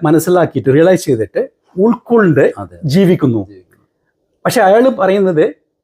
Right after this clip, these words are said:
Speaker 1: "എനിക്കൊന്നും അറിയില്ല."
Speaker 2: അതെ, അതെ.
Speaker 1: പക്ഷെ അയാൾ ഒരിക്കലും പറയില്ല, "എനിക്ക് ഇതൊക്കെ അറിയാന്ന്" പറയില്ല.
Speaker 2: അറിയില്ല, അതെ.
Speaker 1: അപ്പോ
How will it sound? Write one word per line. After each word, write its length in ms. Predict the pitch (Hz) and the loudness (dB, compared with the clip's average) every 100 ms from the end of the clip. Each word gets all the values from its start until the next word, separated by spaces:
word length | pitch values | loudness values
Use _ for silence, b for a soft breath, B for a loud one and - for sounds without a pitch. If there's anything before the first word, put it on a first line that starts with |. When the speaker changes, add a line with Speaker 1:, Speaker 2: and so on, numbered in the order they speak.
| 165 | -4
Speaker 1:
"എനിക്കൊന്നും 400 | 151 156 151 120 | -2 0 -2 -2
അറിയില്ല." 340 | 101 98 - - | -8 -14 -18 -20
Speaker 2:
അതെ, 160 | 92 87 | -20 -20
അതെ. 200 | 87 87 _ _ _ _ _ - _ B B | -20 _ _ _ _ _ _ -20 _ B B
Speaker 1:
പക്ഷെ 120 | 156 | -2
അയാൾ 180 | 190 240 | 2 2
ഒരിക്കലും 580 | 240 202 - - 269 277 | 2 -2 -6 -2 0 2
പറയില്ല, 460 | 240 220 170 113 - _ _ _ _ - | 2 0 0 -2 -6 _ _ _ _ -4
"എനിക്ക് 240 | 185 214 | -4 0
ഇതൊക്കെ 400 | 185 180 - - | 0 -2 -6 -6
അറിയാന്ന്" 340 | 175 156 156 160 | 0 0 2 0
പറയില്ല. 320 | 120 110 - | 0 -4 -6
Speaker 2:
അറിയില്ല, 320 | 101 90 82 - | -12 -20 -20 -20
അതെ. 140 | 98 - _ _ _ b 165 | -20 -20 _ _ _ b 0
Speaker 1:
അപ്പോ 480 | 202 208 196 220 | 2 2 0 -4